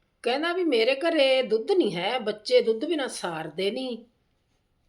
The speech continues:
ਮੈਂ ਸੋਚਿਆ ਤੁਹਾਨੂੰ ਕੋਈ ਫਰਕ ਨਹੀਂ ਪੈਣਾ, ਜਜਮਾਨਾਂ ਤੋਂ ਲੈ ਕੇ ਆਉਣਾ ਗਊ, ਜੇ ਦੇਣਗੇ ਵੀ ਦੁੱਧ ਬਾਅਦ ਖਾਤਰ ਗਊ ਦੇ ਦਿਓ।"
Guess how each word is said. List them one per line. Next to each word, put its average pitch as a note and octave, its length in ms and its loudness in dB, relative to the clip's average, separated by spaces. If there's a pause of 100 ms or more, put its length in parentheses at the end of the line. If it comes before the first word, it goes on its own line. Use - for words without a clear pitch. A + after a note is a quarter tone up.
(520)
ਮੈਂ G3+ 260 0
ਸੋਚਿਆ A3+ 420 2
ਤੁਹਾਨੂੰ G#3+ 340 0
ਕੋਈ A3 140 4
ਫਰਕ F3+ 320 -4
ਨਹੀਂ G3+ 160 0
ਪੈਣਾ, G#3+ 280 2
ਜਜਮਾਨਾਂ G3 580 -2
ਤੋਂ G3 140 -4
ਲੈ F#3+ 140 -2
ਕੇ F3+ 180 -4
ਆਉਣਾ E3+ 220 -6
ਗਊ, G3 320 -4 (840)
ਜੇ G3+ 160 2
ਦੇਣਗੇ G#3+ 520 -2 (1120)
ਵੀ G#3 140 -4
ਦੁੱਧ G3 280 0
ਬਾਅਦ B3 320 0
ਖਾਤਰ B3 300 -4
ਗਊ F#3+ 280 -4
ਦੇ G3 160 -2
ਦਿਓ।" F#3+ 200 -8